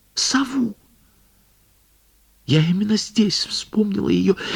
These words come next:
и после этого решила непременно написать вам. Это была, конечно, не сова, это был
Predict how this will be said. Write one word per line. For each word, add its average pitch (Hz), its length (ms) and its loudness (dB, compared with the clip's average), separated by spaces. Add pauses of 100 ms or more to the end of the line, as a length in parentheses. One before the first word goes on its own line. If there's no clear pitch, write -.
(100)
и 147 80 6
после 160 300 4
этого 170 180 2
решила 175 400 0
непременно 226 760 2
написать 165 560 0
вам. 160 220 -2 (500)
Это 147 160 4
была, 151 140 4
конечно, 156 380 2 (320)
не 151 100 4
сова, 139 380 4
это 135 160 2
был 147 200 2